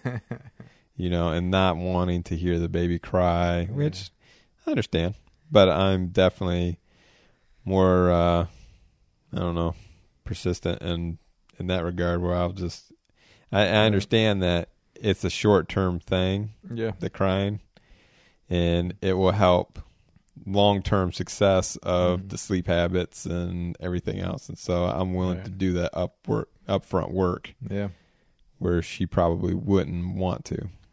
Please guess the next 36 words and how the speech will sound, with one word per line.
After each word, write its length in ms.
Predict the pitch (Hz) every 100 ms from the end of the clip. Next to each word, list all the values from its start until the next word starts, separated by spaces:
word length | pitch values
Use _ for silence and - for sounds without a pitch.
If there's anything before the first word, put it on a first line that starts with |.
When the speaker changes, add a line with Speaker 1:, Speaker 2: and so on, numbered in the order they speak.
| _ _ _ _ _ _ -
Speaker 1:
Yeah. 320 | 98 98 95 98
Speaker 2:
We've 20 |
Speaker 1:
Well, 140 | 131
and 100 | -
I 40 | -
Speaker 2:
talked 200 | 104 82
Speaker 1:
think 40 | 92
Speaker 2:
about 160 | 85 85
that, 180 | 85
and 100 | 85
that's 120 | 87 -
Speaker 1:
that's 100 | 117
Speaker 2:
just 100 | 87
one 100 | 85
Speaker 1:
it's 80 | 90
Speaker 2:
thing. 120 | 139
Speaker 1:
awesome 280 | 147 - 117
you 140 | 101
talked 320 | - 156 -
about 280 | 98 101 101
it, 80 | 95
'cause 320 | 101 101 98
then 100 | 110
you 80 | 107
could 120 | 101
probably 240 | 143 120 107
realize 400 | 107 104 101 98
that 280 | 98 98 - _ _ _ _ _ -
regardless, 760 | 127 117 151 139 117 107 101 95
it's, 240 | - -
it, 260 | - 107 - _ _ _ _ _ _ _ _ _ -
it's 180 | - 110
not 300 | 107 92 104
worth, 280 | 104 101 - _ - 98 _ _ _ _ _ _ _
you 80 | 101
know, 260 | 95 92